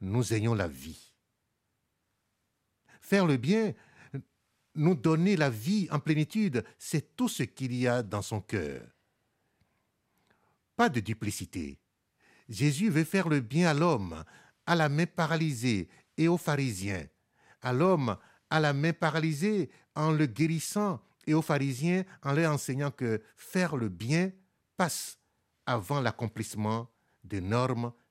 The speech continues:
telles que celles du sabbat. Le texte nous dit, navré de l'endurcissement de leur cœur. C'est peut-être ce qui fait le plus mal au cœur de Christ. Quand nous refusons son action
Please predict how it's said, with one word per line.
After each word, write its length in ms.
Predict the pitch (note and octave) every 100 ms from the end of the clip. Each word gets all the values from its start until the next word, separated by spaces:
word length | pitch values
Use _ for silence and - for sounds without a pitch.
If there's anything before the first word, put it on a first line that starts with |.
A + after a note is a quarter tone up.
| _ -
telles 220 | A2+ A2+ -
que 360 | G#2+ G2+ G2+ - _ _
celles 560 | - C3+ G2+ C#2 - _ _
du 100 | F2+
sabbat. 400 | G2+ - B1+ - _ _ _ _ _ _ _ _ _ _ _ -
Le 100 | A#2
texte 260 | A2 F3 -
nous 100 | B2
dit, 340 | A#2 G3 B2+ - -
navré 600 | A2 C3+ A#2 G3 F#3+ A#2 _ -
de 80 | A2
l'endurcissement 720 | B2 A#2 A#2+ - - D3+ D#3+
de 100 | G#2+
leur 300 | F#2+ G2 -
cœur. 340 | A#2+ F#2 C2+ - _ _ _
C'est 160 | - F3+
peut-être 520 | F3+ A#3 A#3+ D3 G2 -
ce 140 | - B2+
qui 180 | - D3+
fait 360 | - D#3 D3+ A2+
le 480 | F#2+ F#2+ F#2+ F#2 _ -
plus 140 | C3
mal 440 | G2+ A#2 B2 A2+ -
au 80 |
cœur 300 | G#2+ - G#2
de 80 | F2
Christ. 420 | - - - - C#2+ _ _ _ _ _ _ _ _ - -
Quand 100 | F3+
nous 100 | D#3+
refusons 680 | C3+ B2 C3+ A#2+ D#3+ F3+ A#2
son 260 | - D3 A#2+
action 640 | A2 - - F#3 D#3